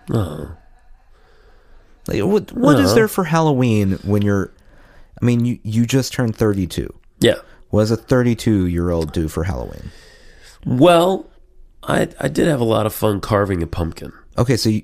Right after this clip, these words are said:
Speaker 2: but
Speaker 1: I had
Speaker 2: that
Speaker 1: a lot of
Speaker 2: wasn't,
Speaker 1: fun.
Speaker 2: that was pre-Halloween.
Speaker 1: Yeah.
Speaker 2: On
Speaker 1: On,
Speaker 2: Halloween.
Speaker 1: oh, on Halloween.
Speaker 2: What are you gonna do?
Speaker 1: I'm gonna, I'm actually gonna take him trick-or-treating this year for the first time.
Speaker 2: Okay,
Speaker 1: First
Speaker 2: so
Speaker 1: time
Speaker 2: the
Speaker 1: trick-or-treating.
Speaker 2: kid gets to have fun.
Speaker 1: Yeah.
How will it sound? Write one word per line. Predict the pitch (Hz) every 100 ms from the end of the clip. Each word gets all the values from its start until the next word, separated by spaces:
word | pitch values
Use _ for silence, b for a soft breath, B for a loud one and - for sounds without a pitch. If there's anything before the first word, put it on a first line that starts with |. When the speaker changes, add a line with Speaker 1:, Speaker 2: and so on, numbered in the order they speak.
| -
Speaker 2:
but | 92 92 123
Speaker 1:
I | 135
had | 120
Speaker 2:
that |
Speaker 1:
a |
lot | 135
of | -
Speaker 2:
wasn't, | 107 69 71
Speaker 1:
fun. | 107
Speaker 2:
that | 131
was | 127 -
pre-Halloween. | - - 180 95 58 - 50 50 -
Speaker 1:
Yeah. | - 120 - - -
Speaker 2:
On | - 160
Speaker 1:
On, | 151
Speaker 2:
Halloween. | 151 147 160 110
Speaker 1:
oh, |
on | 151 175
Halloween. | 147 101 85 80 71 78
Speaker 2:
What | -
are | 196
you | 180
gonna | 185 160
do? | - b b b b - -
Speaker 1:
I'm | 110 151 147
gonna, | 131 127 120 -
I'm | - 127
actually | 143 -
gonna | 127
take | 123 131 -
him | 117
trick-or-treating | 113 110 110 120 110 87
this | 80 -
year | 82 80 -
for | -
the | 95
first | 98 95 -
time. | 80 80 -
Speaker 2:
Okay, | 180 226
Speaker 1:
First | -
Speaker 2:
so | 147
Speaker 1:
time | 127
Speaker 2:
the | 117
Speaker 1:
trick-or-treating. | 117 120 196 160
Speaker 2:
kid | 208 175
gets | 160 -
to | 139
have | 127 117
fun. | - 160 95 90
Speaker 1:
Yeah. | 320 -